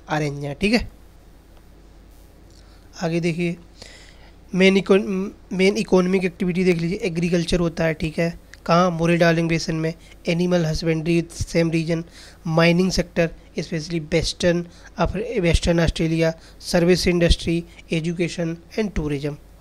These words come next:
okay, these are main economic activity of the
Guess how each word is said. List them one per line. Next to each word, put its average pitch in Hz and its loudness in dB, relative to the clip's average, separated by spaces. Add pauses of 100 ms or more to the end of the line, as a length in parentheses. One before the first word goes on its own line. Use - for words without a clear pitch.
okay, 240 0 (540)
these 165 -4
are 196 4 (440)
main 175 0
economic 165 -4 (180)
activity 156 -6
of 160 -2
the 220 0